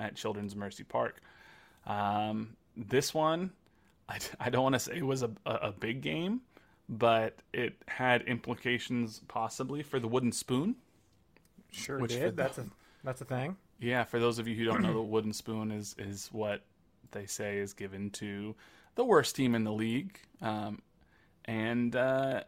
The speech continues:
Speaker 1: that is currently D C United. They're sitting at twenty-seven points through thirty-one matches.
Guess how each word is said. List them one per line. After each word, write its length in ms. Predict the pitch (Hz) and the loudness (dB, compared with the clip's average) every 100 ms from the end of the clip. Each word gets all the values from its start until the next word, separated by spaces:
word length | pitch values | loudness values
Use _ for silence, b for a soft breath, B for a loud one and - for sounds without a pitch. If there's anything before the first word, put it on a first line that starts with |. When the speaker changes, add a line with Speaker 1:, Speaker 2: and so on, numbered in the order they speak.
| _ _ _ _ | _ _ _ _
Speaker 1:
that 200 | 117 117 | 2 4
is 120 | 110 | 2
currently 420 | - 127 113 110 | 0 0 2 0
D 220 | 107 110 101 | -2 -2 -4
C 180 | - | -4
United. 480 | 110 104 104 101 123 | -2 -2 -2 0 -2
They're 140 | 110 104 | -2 -2
sitting 340 | - 104 104 | -4 -4 -4
at 140 | 104 | -6
twenty-seven 560 | - 113 107 - 107 104 | -4 -2 -2 -4 -4 -6
points 340 | - 113 113 | -4 -6 -6
through 160 | - 113 | -8 -8
thirty-one 640 | - 113 113 107 107 104 | -2 2 2 2 -2 -2
matches. 500 | 104 107 - 160 - | -4 -4 -4 -8 -8